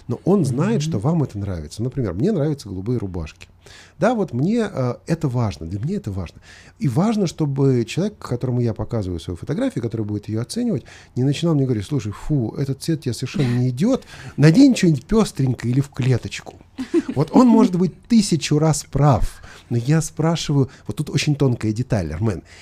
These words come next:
Speaker 1: я не спрашиваю его мнения о фотографии.
Speaker 2: Мгм.
Speaker 1: Я прошу его быть моими глазами. И для этого он должен, в общем-то, сколько-то меня знать. Допустим, например, моя жена, да, знает это,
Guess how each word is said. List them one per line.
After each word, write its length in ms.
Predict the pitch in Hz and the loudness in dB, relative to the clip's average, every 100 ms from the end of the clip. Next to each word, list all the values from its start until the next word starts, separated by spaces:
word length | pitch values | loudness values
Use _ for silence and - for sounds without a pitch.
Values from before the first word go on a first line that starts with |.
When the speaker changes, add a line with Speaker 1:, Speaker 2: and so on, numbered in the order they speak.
| - | -12
Speaker 1:
я 280 | 101 135 180 | 0 4 6
не 160 | 156 | 4
спрашиваю 680 | 139 - 139 196 - 139 120 | 2 -2 0 0 0 0 0
его 460 | 104 120 110 147 175 | 0 -4 2 2 4
мнения 760 | 117 120 135 123 87 76 - - _ - - 127 | 2 4 4 4 2 -4 -12 -16 _ -20 -8 -4
о 60 | |
фотографии. 500 | 95 98 104 - - | -2 -2 0 0 -2
Speaker 2:
Мгм. 220 | 120 131 139 | -4 -4 -2
Speaker 1:
Я 160 | 120 | -2
прошу 420 | - 92 - 196 | -2 -4 -2 2
его 300 | 233 175 101 | 4 2 0
быть 400 | 82 95 214 - - | -4 0 0 0 -6
моими 600 | 117 117 131 156 151 143 - _ | -2 2 4 6 6 2 -10 _
глазами. 500 | 107 117 110 92 76 - - - | -2 0 0 -2 -6 -12 -20 -8
И 60 | 95 | -2
для 140 | 98 | 2
этого 240 | 240 143 | 2 2
он 80 | 135 | 0
должен, 260 | 127 165 143 | 2 0 -2
в 20 | |
общем-то, 260 | 120 135 - | -4 -6 -8
сколько-то 400 | - 110 110 135 | -6 -6 -4 -2
меня 280 | 117 90 92 | -2 -2 -4
знать. 240 | 85 69 | -8 -12
Допустим, 300 | - 82 - | -14 -14 -12
например, 260 | 80 76 78 | -12 -12 -12
моя 240 | 90 104 | -6 -4
жена, 320 | 92 123 214 247 - - - | -2 -2 -2 -6 -12 -20 -6
да, 220 | - 202 | -4 -4
знает 560 | 113 131 131 95 - - | 0 2 2 0 -6 -4
это, 320 | 185 262 226 | -2 -2 -6